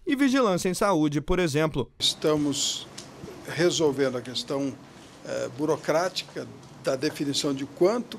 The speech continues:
Speaker 2: para cada município. Publicada a portaria, havendo limite financeiro, pagaremos imediatamente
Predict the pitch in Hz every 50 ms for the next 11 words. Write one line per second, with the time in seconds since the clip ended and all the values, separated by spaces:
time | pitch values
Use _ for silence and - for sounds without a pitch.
0 | - - - 175 151 147 139 - - 151 131 127 123 123 127 139 147 160 143 -
1 | - 185 196 202 - - 277 285 - - - - - - - - - - 180 165
2 | 160 165 160 160 - 202 226 240 247 214 - 196 202 185 - 180 156 156 147 160
3 | 180 208 226 247 - - - - - - 160 156 147 160 165 156 156 156 151 151
4 | 156 151 - - 175 180 180 160 - - 175 180 190 202 - - - - - -
5 | - - - - - 165 175 170 175 165 175 180 175 147 143 180 196 190 180 147
6 | 165 175 170 - 185 175 165 160 160 143 123 - - -